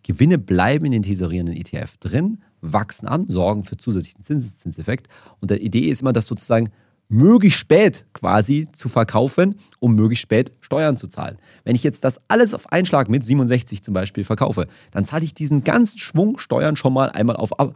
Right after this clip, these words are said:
vorab und, äh, investiere dann das Geld in den ausschüttenden E T F. Wie du richtig sagst,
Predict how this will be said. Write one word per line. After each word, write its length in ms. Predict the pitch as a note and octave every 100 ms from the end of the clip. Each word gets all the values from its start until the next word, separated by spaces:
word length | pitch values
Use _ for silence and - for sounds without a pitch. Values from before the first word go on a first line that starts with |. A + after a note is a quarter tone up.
| -
vorab 560 | _ - D3 - - -
und, 320 | A2 G#2+ -
äh, 120 | - F#2+
investiere 420 | G#2+ G#2+ - A2+
dann 80 | G#2+
das 120 | F#2+
Geld 180 | G#2 G#2
in 100 | G2
den 100 | F2+
ausschüttenden 440 | A#2+ - - G2
E 60 | G2
T 120 | C3
F. 200 | B2+ - _ -
Wie 120 | G#2
du 60 |
richtig 240 | G2 F#2+ G2
sagst, 300 | G#2+ -